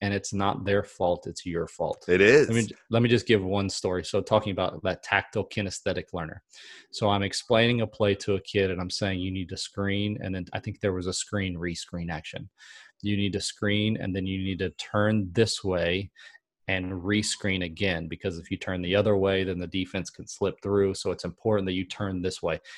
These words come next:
Speaker 1: He turned the wrong way, like, three to five times. Finally, I went out there. I, like, I showed him, I said, "All right, this way, and then turn this way." He's standing literally almost face to face from me, so I know he can see me. And he went out and turned the wrong way again.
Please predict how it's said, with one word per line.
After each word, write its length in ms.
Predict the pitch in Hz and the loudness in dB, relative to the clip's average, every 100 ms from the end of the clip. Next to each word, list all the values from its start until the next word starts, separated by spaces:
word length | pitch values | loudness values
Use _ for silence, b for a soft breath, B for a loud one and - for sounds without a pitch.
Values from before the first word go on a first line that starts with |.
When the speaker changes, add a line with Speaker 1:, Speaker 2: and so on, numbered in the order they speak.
| B | B
Speaker 1:
He 80 | 107 | -4
turned 240 | - 123 | 2 2
the 40 | 101 | 2
wrong 340 | 92 101 95 | 2 2 2
way, 140 | 92 87 | 0 0
like, 220 | 85 - _ | -2 -4 _
three 160 | 101 92 | -2 0
to 80 | - | 0
five 320 | 82 80 - | 0 0 -2
times. 440 | 80 76 76 - _ b b b b b _ | -4 -4 -6 -12 _ b b b b b _
Finally, 600 | - 113 113 104 101 95 | 2 4 6 4 4 4
I 100 | 107 | 2
went 240 | 101 98 95 | 0 0 0
out 220 | 98 - | 0 2
there. 320 | 92 90 101 - _ _ | 2 2 -2 -12 _ _
I, 100 | 101 - - | -2 -2 -6
like, 160 | - | -2
I 60 | 95 | 0
showed 360 | - 160 185 | 2 2 2
him, 160 | 110 85 | 0 -2
I 60 | 90 | -2
said, 260 | - 95 - | 0 -2 0
"All 60 | |
right, 140 | 95 - | -4 -2
this 240 | 107 - | -2 0
way, 360 | 110 107 127 143 _ - | 4 4 4 0 _ -2
and 160 | 110 | 2
then 160 | 113 113 | 2 0
turn 320 | - 107 113 | 0 0 2
this 180 | 139 - | 0 0
way." 140 | 90 | -4
He's 220 | 87 98 | -2 -4
standing 420 | - 120 117 101 101 | 2 4 4 2 2
literally 380 | 113 104 101 | 4 6 4
almost 260 | 98 92 - | 2 0 0
face 240 | 107 101 | 0 0
to 80 | - | -2
face 300 | - 101 90 | -2 -2 -2
from 100 | 95 | -6
me, 100 | 87 | -8
so 140 | 87 98 | -4 -2
I 60 | |
know 160 | 101 104 | 0 0
he 120 | 104 | 0
can 140 | 92 | -4
see 240 | 85 - 98 | -6 -4 -4
me. 180 | 85 - b b b 110 | -4 -8 b b b 0
And 80 | |
he 100 | 107 | 2
went 200 | 101 101 | 4 4
out 180 | 98 104 | 4 4
and 120 | 98 - | -2 -6
turned 240 | - 95 95 | -6 -4 -2
the 80 | 92 | 0
wrong 280 | 90 90 | 2 2
way 200 | 101 104 | 2 4
again. 300 | 95 85 80 | 2 -2 -6